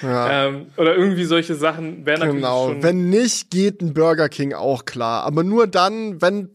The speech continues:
Speaker 1: zehn Minuten Umweg für Subway machbar ist, mach mal lieber Subway.
Speaker 2: Genau.
Speaker 1: Weißt du,
Speaker 2: Und
Speaker 1: so
Speaker 2: McDonald's
Speaker 1: ist
Speaker 2: geht auf gar keinen Fall klar, weil die haben einfach alle veganen Burger gestrichen, die boykottieren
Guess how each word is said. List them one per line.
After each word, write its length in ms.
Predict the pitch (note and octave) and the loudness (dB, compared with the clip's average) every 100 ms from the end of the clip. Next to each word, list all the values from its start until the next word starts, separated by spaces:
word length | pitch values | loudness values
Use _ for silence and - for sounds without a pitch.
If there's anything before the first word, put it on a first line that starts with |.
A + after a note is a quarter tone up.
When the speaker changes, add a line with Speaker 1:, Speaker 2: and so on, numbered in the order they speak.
| _ | _
Speaker 1:
zehn 320 | - G#3 A3+ | -2 2 2
Minuten 380 | G#3 G3+ G#3 G3 | 2 2 0 0
Umweg 360 | G3+ G#3 G#3 | 0 0 -2
für 120 | - F3+ | -2 -4
Subway 420 | - G#3 F3+ E3+ | -2 -2 0 0
machbar 420 | E3+ G3 - F#3+ | 0 -2 -2 -2
ist, 180 | F#3+ - | -2 -2
mach 120 | E3 | -4
mal 160 | D#3 D3 | -2 -2
lieber 200 | C3+ C3 | -2 -2
Subway. 480 | - B2+ - - C3+ | -4 -8 -8 -8 -6
Speaker 2:
Genau. 120 | C3 | -4
Speaker 1:
Weißt 180 | E3+ - | -2 -2
du, 40 | |
Speaker 2:
Und 60 | D3+ | 0
Speaker 1:
so 60 | E3+ | 0
Speaker 2:
McDonald's 380 | D#3 F#3+ G3+ F#3 | 2 2 2 -2
Speaker 1:
ist 40 | |
Speaker 2:
geht 120 | F#3+ | 0
auf 120 | F3 - | 0 2
gar 180 | F3+ | 2
keinen 200 | G3+ F#3 | 2 -6
Fall 240 | E3+ F3 E3+ | -4 -2 -2
klar, 320 | E3+ E3 E3 | 0 2 2
weil 120 | D#3+ | 0
die 160 | D#3 E3 | -2 -2
haben 120 | D#3+ | 0
einfach 360 | E3+ F3 F#3+ F#3 | -2 -2 -2 -2
alle 300 | G#3 F#3+ E3+ | 0 0 0
veganen 500 | D#3 D#3 D#3 D#3+ D3+ | 0 0 0 -2 -2
Burger 340 | F3 F#3+ F#3 | 2 4 2
gestrichen, 600 | E3+ E3 - E3 E3 D#3 | 0 -6 -6 -6 -4 -8
die 160 | D3+ D#3 | -6 -4
boykottieren 680 | - D#3+ G#3+ G4 D#3+ - | -2 -2 0 -2 2 0